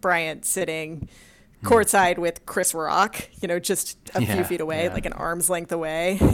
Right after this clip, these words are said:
Speaker 1: And, and I went back and I, I found the videos, and you could see that, you know, Chris Rock was really trying to get Kobe's attention. He's, you know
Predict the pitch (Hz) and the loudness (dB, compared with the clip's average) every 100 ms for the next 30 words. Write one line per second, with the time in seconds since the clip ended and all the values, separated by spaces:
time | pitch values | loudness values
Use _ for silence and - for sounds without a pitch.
0 | - - - 208 190 208 - 120 370 370 | 2 -6 -2 -2 0 -4 -6 -10 -8 -6
1 | 330 285 277 294 233 214 185 170 170 - | 0 4 6 6 6 6 2 2 0 0
2 | 185 175 165 - 220 202 175 160 180 180 | 0 0 -4 -2 2 4 2 0 0 2
3 | 165 160 170 190 190 190 196 - 285 254 | 0 -2 -2 -4 -4 -4 0 0 0 0
4 | 180 165 160 165 160 165 - - 180 175 | 0 0 0 0 0 -2 -6 -6 -4 -4
5 | - 220 208 190 185 185 147 175 170 156 | 0 0 2 4 2 2 -6 -6 -4 -6
6 | 156 - - 220 208 190 185 180 160 - | -10 -12 -2 2 4 2 -2 -6 -6 -4
7 | 196 175 160 170 185 160 160 151 151 170 | -4 -4 -6 -6 -6 -4 -8 -10 -10 -8
8 | - - - 160 | -8 -10 -12 -10